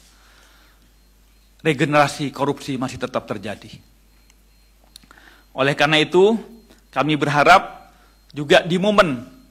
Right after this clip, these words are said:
menjelang hari raya ini, kebutuhan-kebutuhan seakan-akan T H R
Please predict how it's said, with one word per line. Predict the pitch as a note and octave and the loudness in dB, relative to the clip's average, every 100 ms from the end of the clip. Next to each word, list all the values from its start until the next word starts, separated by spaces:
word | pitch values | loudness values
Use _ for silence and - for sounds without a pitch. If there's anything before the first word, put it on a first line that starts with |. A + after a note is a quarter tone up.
| _ _ _ _ _ _ _ - - | _ _ _ _ _ _ _ -20 -10
menjelang | C#3 D3+ F3 F3+ E3 C#3+ | -6 -2 4 4 4 0
hari | D3+ D#3 E3 | -2 -2 4
raya | F3 E3 D3 | 4 6 4
ini, | C3+ A#2+ C#3+ G3+ C#3+ _ _ _ _ _ _ - | 2 -2 -8 -10 -14 _ _ _ _ _ _ -8
kebutuhan-kebutuhan | D#3+ D3+ E3+ E3+ E3+ E3+ D#3+ E3+ E3 E3+ E3 | -6 -2 2 4 2 -2 0 -2 0 0 0
seakan-akan | E3 D#3 D#3+ C#3+ C#3+ D3 D3+ | 0 2 0 0 0 -2 -2
T | D#3 | -4
H | A#2 B2 - | -4 -4 -2
R | F3 | -2